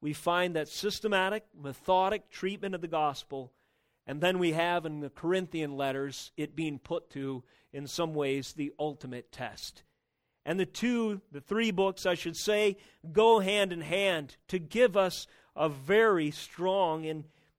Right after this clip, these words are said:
comprehensive record of the authority and the truth on the ground of the gospel, and also the practical effects and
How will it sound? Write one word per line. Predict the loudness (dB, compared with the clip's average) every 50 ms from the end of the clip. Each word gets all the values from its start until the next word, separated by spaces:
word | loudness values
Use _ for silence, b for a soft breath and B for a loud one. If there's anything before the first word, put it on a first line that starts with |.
| _ -10
comprehensive | -6 -4 -4 0 2 2 2 2 2 0 0 -2 -2 -2 0 0
record | 0 0 0 -2 -2 -2 -2 -4 -6 _ b b b b
of | b -8
the | -4 -2 -2
authority | -2 -4 0 4 6 8 8 8 8 6 4
and | 2 2
the | -2 -4
truth | -4 -2 -2 0 0 -2 -2
on | -4 -4
the | -4
ground | -2 0 2 4 4 4 2 0
of | 0
the | 0 2
gospel, | 2 2 2 2 -2 -2 -2 -2 -2 -2 -4 b b b b b b
and | -6 -2 2
also | 6 6 6 6 4 2 0 0 0
the | 0 -4
practical | -8 -6 0 2 4 4 4 2 -2 -4 -10 -10 -10 -8 -10 -10 -10 -14 _ _ _ _ _ _ _ _ _ _ _ -10
effects | -10 -10 -8 -2 2 2 2 2 0 -8 -12 -12 -10 -10 -10 -12 -14 _ _ _ _ _ -12 -8
and | -4 -4 -4 -4 -4 -6 -8 -10 -12 -16 -20